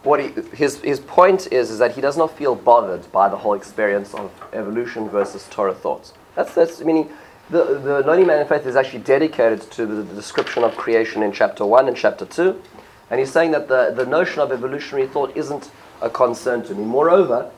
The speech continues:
in The Emergence of the Ethical Man, he says the, he, he points out that the issue of evolution and its seeming irreconciliation with the Bible troubled Christian theologians more than Jewish scholars.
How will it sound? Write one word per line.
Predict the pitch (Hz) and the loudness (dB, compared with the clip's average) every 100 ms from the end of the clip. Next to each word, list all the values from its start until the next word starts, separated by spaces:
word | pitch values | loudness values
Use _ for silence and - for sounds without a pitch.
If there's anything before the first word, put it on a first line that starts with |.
| - - | -18 -4
in | 131 | 0
The | 131 | 2
Emergence | 139 160 156 | 4 2 0
of | 135 | -2
the | 131 | -2
Ethical | 131 113 | -2 -4
Man, | 120 139 | -2 -2
he | 147 | -2
says | 131 120 | -6 -4
the, | - 170 - 143 | -2 -2 -2 -4
he, | 135 131 135 | -4 -8 -10
he | 131 | -10
points | 131 151 151 | -6 -4 -2
out | 151 131 | -2 -2
that | 117 | -6
the | - | -6
issue | 175 180 | -4 -4
of | 156 | -4
evolution | 135 147 160 135 | -4 -4 -2 -2
and | 127 | -4
its | - - | -8 -16
seeming | - 156 156 160 | -6 -4 -4 -2
irreconciliation | 175 160 160 - 139 139 131 139 151 - 85 - - - - - _ | 0 0 -2 -4 -4 -4 -4 0 -2 -2 -8 -10 -20 -20 -20 -20 _
with | 117 117 | -6 -4
the | 113 | 2
Bible | 135 156 101 98 - - - - | 4 4 2 -2 -4 -14 -18 -2
troubled | 156 156 151 | 0 0 -2
Christian | - 202 - 202 | 0 0 4 2
theologians | 165 147 135 123 113 127 123 - | 2 -2 0 0 0 -4 -6 -6
more | 113 139 | 0 4
than | 135 113 | 4 0
Jewish | 113 117 - | -2 -6 -8
scholars. | - 139 123 - - - | -6 0 0 -2 -10 -20